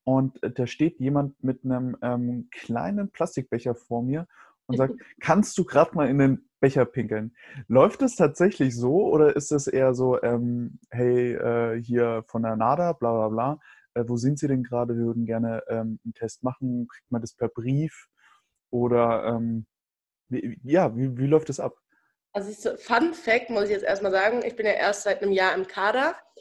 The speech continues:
Speaker 2: und davor, ähm, wurde ich von, man kann die Athleten als verdächtig melden bei der nada. Da muss man so ein Formular ausfüllen, was schreiben. Und ich wurde damals, das wusste ich aber erst im Nachhinein, als verdächtige Athletin von einer gemeldet.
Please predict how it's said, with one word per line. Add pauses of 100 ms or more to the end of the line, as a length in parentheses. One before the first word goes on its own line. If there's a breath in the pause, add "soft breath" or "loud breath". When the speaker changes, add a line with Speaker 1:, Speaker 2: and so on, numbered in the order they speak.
(260 soft breath)
Speaker 2:
und
davor, (220)
ähm,
wurde
ich
von,
man
kann
die
Athleten
als
verdächtig
melden
bei
der
nada.
Da
muss
man
so
ein
Formular
ausfüllen,
was
schreiben. (300 loud breath)
Und
ich
wurde
damals,
das (140)
wusste
ich
aber
erst
im
Nachhinein,
als
verdächtige
Athletin
von
einer
gemeldet.